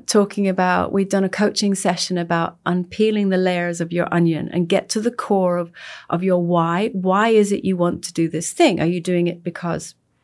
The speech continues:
uh, you, you think it's what everyone expects you to do? It just seems like the natural next step. Or is it something that you genuinely want to do? Unpeel the layers and get to the why.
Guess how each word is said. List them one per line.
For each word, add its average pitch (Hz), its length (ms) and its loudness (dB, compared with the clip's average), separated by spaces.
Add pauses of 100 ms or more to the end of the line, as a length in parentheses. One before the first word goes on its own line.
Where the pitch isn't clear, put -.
(160)
uh, 175 340 -4
you, 175 380 -2
you 170 180 0
think 165 240 2
it's - 280 -6 (440)
what 170 220 2
everyone 165 200 2
expects 233 360 -2
you 240 80 2
to 240 100 -4
do? 233 420 0 (520)
It - 280 0
just 170 200 0
seems 170 260 2
like 170 120 -6
the 165 40 -2
natural 165 320 -2
next 170 220 -6
step. 254 240 0
Or 190 80 2
is 190 100 -4
it - 60 -14
something 302 240 2
that 277 80 2
you 233 80 -4
genuinely 208 500 2
want 196 200 -2
to 185 60 -6
do? 180 220 -2
Unpeel 262 540 4
the 208 80 0
layers 180 580 2
and 175 80 0
get 190 160 -4
to - 80 -12
the 185 80 -4
why. 170 380 -2